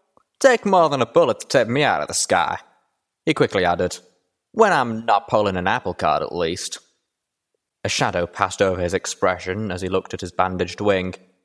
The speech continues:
Flying in still held risk. A dark, pony-shaped blotch against the sky. Some pony might spot that, particularly if they're on the lookout for griffins.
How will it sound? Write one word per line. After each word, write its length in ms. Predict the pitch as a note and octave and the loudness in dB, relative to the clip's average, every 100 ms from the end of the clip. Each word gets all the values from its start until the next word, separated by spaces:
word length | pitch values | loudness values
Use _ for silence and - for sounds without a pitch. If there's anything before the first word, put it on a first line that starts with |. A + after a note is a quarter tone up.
| _ _ _ _ _ | _ _ _ _ _
Flying 400 | - D3+ D3+ C#3+ | -2 2 2 2
in 260 | G2 G2 - - | 0 -2 -10 -8
still 340 | - - G#2 F#2 | -6 0 2 2
held 240 | F2+ F2 | 0 0
risk. 460 | F2+ F#2+ - - - _ _ _ _ _ - | 0 0 -2 -10 -14 _ _ _ _ _ -6
A 60 | F#2+ | 0
dark, 500 | A2 F#2 E2+ - - | 4 2 0 -8 -4
pony-shaped 680 | G2+ F#2 F2 F2+ E2 - | -2 0 -2 -4 -4 -10
blotch 320 | - F#2 - G2 | -4 -4 -2 -4
against 300 | F#2 F2 - | -4 -4 -6
the 60 | |
sky. 400 | - G#2 F#2+ F#2 - _ _ _ _ | -2 2 2 0 -6 _ _ _ _
Some 200 | - D#3+ | -4 -2
pony 220 | C#3 F2+ F2 | 0 -2 0
might 200 | G2 F#2+ | -2 -2
spot 300 | - B2+ F2+ | 0 2 2
that, 400 | F2+ - - - _ _ _ _ | 0 0 -8 -14 _ _ _ _
particularly 520 | - A#2+ - E2+ F2 | -2 -2 -2 -4 -2
if 140 | F2+ - | -2 0
they're 180 | F#2 F2+ | 0 0
on 100 | F#2 | -2
the 80 | |
lookout 340 | G2 F#2+ E2+ - | -4 -2 -2 -2
for 60 | |
griffins. 600 | F2+ G2+ - F2+ F2 - | 0 0 0 -4 -4 -6